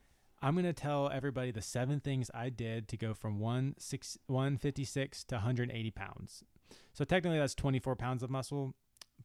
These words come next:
but I'm titling it twenty 'cause that sounds better than twenty-four, you know, whole number, or not, I guess not whole numbers, just, I don't know. Twenty pounds sounds better.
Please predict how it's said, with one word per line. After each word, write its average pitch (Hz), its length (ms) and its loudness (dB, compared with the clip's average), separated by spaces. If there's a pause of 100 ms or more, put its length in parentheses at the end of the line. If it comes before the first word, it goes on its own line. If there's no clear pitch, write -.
(220)
but 117 460 0
I'm 120 120 -4
titling 123 400 2
it 113 120 0
twenty 120 280 4
'cause 98 120 0
that 107 120 -2
sounds 101 200 -2
better 101 220 -2
than 92 120 -4
twenty-four, - 560 -10 (140)
you 113 80 -6
know, 101 80 -6
whole 117 200 2
number, 92 320 -4
or 113 40 0
not, 113 200 -2
I 113 40 -4
guess 104 140 -6
not 98 100 -8
whole 98 120 -8
numbers, 92 420 -10 (180)
just, - 160 -14 (240)
I 139 80 2
don't 104 100 0
know. - 60 -10 (200)
Twenty 175 200 6
pounds 143 200 4
sounds 113 200 0
better. 95 280 -8